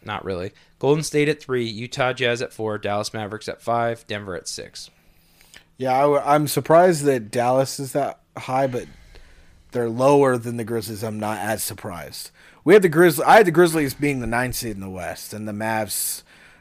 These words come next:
Speaker 2: No, I think it's vice versa. I had the Grizzlies as the eighth seed, the Mavs just missing the playoffs. <laughs> Grizzlies are the two seed, not the eight seed.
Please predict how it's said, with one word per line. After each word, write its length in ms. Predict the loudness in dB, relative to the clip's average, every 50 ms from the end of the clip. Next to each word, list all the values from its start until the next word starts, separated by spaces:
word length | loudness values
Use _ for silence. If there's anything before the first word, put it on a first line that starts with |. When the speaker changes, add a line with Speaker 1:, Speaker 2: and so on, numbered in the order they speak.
| _ 0
Speaker 2:
No, 100 | 2 4
I 80 | 4 6
think 140 | 4 4 2
it's 80 | 2
vice 200 | 0 0 0 0
versa. 220 | -4 -8 -10 -2 2
I 80 | 4 4
had 100 | 4 2
the 60 | 0
Grizzlies 420 | -2 0 0 0 0 -4 -4 -4 -6
as 140 | -6 -6
the 120 | -6 -4 -4
eighth 200 | -4 -4 -6 -6
seed, 180 | -10 -10 -10
the 80 | -8 -8
Mavs 340 | -8 -6 -6 -6 -6 -6 -8
just 220 | -10 -10 -10 -10
missing 240 | -12 -14 -14 -14 -14
the 80 | -16 -16
playoffs. 520 | -14 -14 -14 -14 -14 -14 -14 -16 -16 -18 -18 -20 -20 -20
<laughs> 180 | -20 _ _
Grizzlies 400 | -4 0 2 4 4 2 2 -2
are 60 | -2
the 100 | -4 -4
two 260 | -6 -8 -6 -6 -6 -6
seed, 300 | -8 -10 -10 -12 -14 -14
not 140 | -14 -12
the 200 | -12 -10 -10 -10
eight 100 | -12 -14 -16
seed. 260 | -18 -18 -20 -20